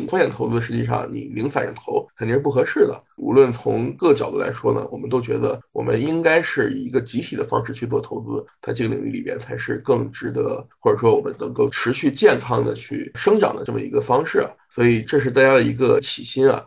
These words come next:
后面其实就是说，既然我们决定用一个集体的方式去做，那怎么做，对吧？一是你做投资这事儿，你还得合规，不能瞎搞。尤其是你要投A I呢，很多A I公司它跟加密没关系，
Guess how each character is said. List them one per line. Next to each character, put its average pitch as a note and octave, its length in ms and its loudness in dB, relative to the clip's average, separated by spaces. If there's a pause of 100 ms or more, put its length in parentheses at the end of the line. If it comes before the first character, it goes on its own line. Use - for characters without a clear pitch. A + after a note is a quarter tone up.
后 G#3 140 8
面 B2 160 6
其 A2+ 60 -2
实 A#2+ 140 0
就 A#2 120 2
是 A#2 140 -8
说， A#2 200 4
既 F3+ 120 2
然 C#3+ 160 6
我 A#2+ 60 4
们 A2 120 -4
决 A#2 180 -4
定 C3 200 6 (320)
用 D3 180 6
一 C#3 60 2
个 C#3+ 80 -2
集 C3+ 180 -4
体 D#3 80 0
的 A#2 60 2
方 B2+ 180 2
式 C#3 60 -2
去 D#3+ 100 -2
做， D#3 400 2 (120)
那 D3 80 0
怎 A#2+ 200 2
么 A#2 120 -6
做， C#3+ 340 4
对 G#2+ 100 -6
吧？ A#2 160 -8 (200)
一 G3+ 200 0
是 E3 240 4
你 A2 80 -2
做 - 160 0
投 C3 220 0
资 D#3+ 160 0
这 E3 100 4
事 C#3 140 2
儿， A#2 60 6
你 F#2+ 60 -6
还 B2+ 120 -6
得 - 80 -2
合 A#2 180 -2
规， D3+ 320 0 (100)
不 C3+ 80 2
能 C3+ 120 2
瞎 G3 260 2
搞。 - 240 -2 (140)
尤 A#2 100 0
其 A#2+ 160 -2
是 B2 140 2
你 A2+ 100 -2
要 A2 120 -2
投 A2 200 -2
A C#3 140 8
I C#3+ 160 6
呢， A#2 100 0
很 - 160 -12
多 A#2 140 2
A B2+ 160 4
I B2+ 100 6
公 B2+ 140 -2
司 C3 340 -4
它 C3+ 120 2
跟 C#3 100 6
加 C#3+ 160 2
密 B2 140 0
没 - 100 -4
关 E3+ 260 4
系， - 220 -12